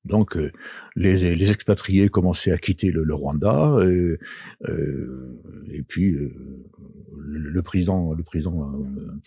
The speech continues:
Habyarimana était, euh, dans ses petits souliers. Enfin, c'était la, c'est la fin. C'était la fin. Bon, nous arrivons,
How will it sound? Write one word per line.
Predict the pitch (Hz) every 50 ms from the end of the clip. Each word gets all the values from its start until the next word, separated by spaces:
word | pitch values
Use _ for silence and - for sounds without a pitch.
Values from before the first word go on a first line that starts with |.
| - - - - _ -
Habyarimana | - 80 85 87 - 92 85 85 85 87 95 101 95 85 80 78
était, | 76 - 71 - -
euh, | 76 73 76 69 71 69 65 65 67 69 71 73
dans | 76
ses | - - 85
petits | 80 - -
souliers. | - - 78 73 92 104 113 123 123
Enfin, | 107 - 139
c'était | - - 80 76 -
la, | - - - - - - - _ _ - - - 82 - _ _ _ _ _
c'est | - 113
la | 98 90
fin. | - - - _ _ _ _ -
C'était | - - 127
la | 95 80
fin. | - - _ _ _ _ _ _ _ _ _ - - - - - - - -
Bon, | 104 113 139 147
nous | 131 120 107 110
arrivons, | 104 101 98 95 101 127 165 196 254